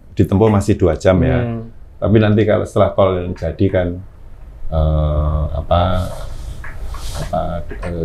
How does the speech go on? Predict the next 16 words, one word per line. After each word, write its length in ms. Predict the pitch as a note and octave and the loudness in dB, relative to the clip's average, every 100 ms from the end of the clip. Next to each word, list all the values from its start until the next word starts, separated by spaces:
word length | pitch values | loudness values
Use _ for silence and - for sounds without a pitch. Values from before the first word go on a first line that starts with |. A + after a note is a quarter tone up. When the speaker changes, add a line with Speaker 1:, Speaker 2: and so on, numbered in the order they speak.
| - | -2
Speaker 1:
jaraknya 480 | E2 D#2 E2 F2 E2+ | 0 0 -4 -6 -6
akan 180 | D#2+ D#2+ D#2+ - - - - | -6 -8 -10 -12 -10 -8 -6
tidak, 480 | D#2+ D2+ C#2 - - - | -4 -4 -6 -6 -8 -6
tidak, 260 | D#2 D2+ - - - | -4 -6 -6 -10 -6
tidak 240 | C3 B2 A#2+ | -2 -2 -2
Speaker 2:
Hmm. 100 | D#2+ | -4
Speaker 1:
lama. 240 | D2+ D#2 - - - - - - - - - - | -8 -10 -10 -10 -10 -10 -10 -8 -8 -8 -8 -2
Speaker 2:
Baik. 320 | A#2 A2+ - | 0 2 0
Speaker 1:
Tiga 100 | F2+ | 0
puluh 220 | - F2+ | 0 0
menit 180 | E2+ F#2 | -2 -6
nyampe. 320 | D2+ D#2 D#2+ | -10 -12 -8
Jadi 200 | E2 G#2 E3 | 2 4 4
lokasinya 500 | E3 C#3+ A#2 C#3 D#3 | 4 2 2 0 0
strategis 520 | C3+ A#2 B2 B2 - | 0 0 0 0 0
ya. 20 | E2+ | -4